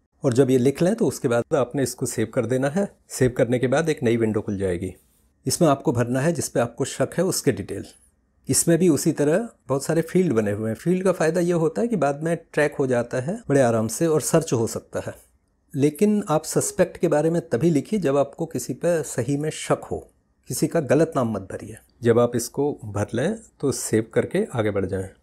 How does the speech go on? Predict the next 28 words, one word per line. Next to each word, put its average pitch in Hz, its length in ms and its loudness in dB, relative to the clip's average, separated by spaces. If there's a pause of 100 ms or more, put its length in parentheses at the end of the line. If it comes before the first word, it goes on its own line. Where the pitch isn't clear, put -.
(160)
अब 147 140 2
आपको 156 220 0
अपने 151 320 0
डिटेल 104 360 -2
देने 101 220 -6
हैं। 104 180 -14 (400)
जो 135 100 4
आपने 147 220 2
मोबाइल 127 300 4
नंबर 139 240 0
भरा 139 220 0
था 151 140 -4
वही 117 220 0
आ 123 120 0
जाएगा, 151 460 -2
जो 127 140 2
आपने 123 260 -2
राज्य 139 300 0
भरा 139 200 2
था 180 380 -6
वही 127 240 6
आ 110 120 4
जाएगा। - 420 -4 (280)
बाकी 120 320 -2
आपको 123 280 -2
अपने 120 300 -2
ईमेल 120 340 2
आईडी 117 500 0